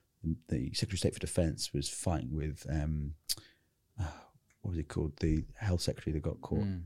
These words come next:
Speaker 2: Hancock.
Speaker 1: Hancock.
Speaker 2: Yeah.
Speaker 1: Got caught kissing a secretary.
Speaker 2: <laughs>
Speaker 1: They were fighting over who was gonna get the,
Speaker 2: Yeah.
Speaker 1: the credit, the, um, the kudos for the Nightingale hospitals.
Speaker 2: Yeah.
Speaker 1: It doesn't matter.
Speaker 2: Doesn't matter. Just
Speaker 1: You just
Speaker 2: get the
Speaker 1: need the
Speaker 2: things
Speaker 1: fucking
Speaker 2: done.
Speaker 1: hospitals,
Speaker 2: Yeah,
Speaker 1: right?
Speaker 2: yeah, yeah.
Speaker 1: And
Speaker 2: So what were you,
Speaker 1: everyone's
Speaker 2: what were you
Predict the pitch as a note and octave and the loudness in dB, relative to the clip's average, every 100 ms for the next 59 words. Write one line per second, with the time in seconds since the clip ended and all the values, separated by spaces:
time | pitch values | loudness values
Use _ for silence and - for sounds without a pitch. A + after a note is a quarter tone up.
0 | - A2 G#2+ E2 - - E2+ D#2+ - G2 | -4 -2 0 -2 -6 -2 0 0 0 0
1 | G2 F2+ D#2+ - - - - - - - | 0 0 -2 -4 -6 -2 -2 0 2 2
2 | E2+ - D2 - E2 E2 - - - - | 4 2 0 0 0 0 -2 -6 -8 -4
3 | - A2 G#2 - G2 G2+ F#2 F#2+ G2+ F#2+ | 10 12 12 8 4 4 8 8 8 6
4 | F2+ D2+ - F2 D#2 F#2 - G2+ - F2+ | 4 2 0 -2 0 0 4 2 2 4
5 | F#2+ F2 F2+ F2 F2+ F#2 - - - _ | 6 6 6 4 0 -4 -6 -8 -8 _
6 | - _ _ _ - - - G#2+ G2 - | -20 _ _ _ -8 -4 4 4 6 2
7 | - F2 A2 A2 F2+ F#2+ C3 - - - | 2 4 6 4 4 2 2 0 -2 -2
8 | - G2 D2+ - A#2+ D3+ B2+ A2 C#3+ - | -2 -4 -4 -6 6 8 10 10 8 6
9 | - A2 G#2+ B2 F#2+ G2+ A#2 C3+ C#3+ A2+ | 2 4 2 2 0 4 10 12 12 12
10 | B2+ B2 G#2+ C3 - A#2+ B2 A#2+ A2+ A2 | 6 8 6 6 4 4 6 4 4 2
11 | A2 - - - F2+ F2 F2 - - E3 | 0 -2 -6 -6 2 4 4 0 8 12
12 | G#3 G#3+ G#3 G3 G3 A3 | 12 12 12 10 10 8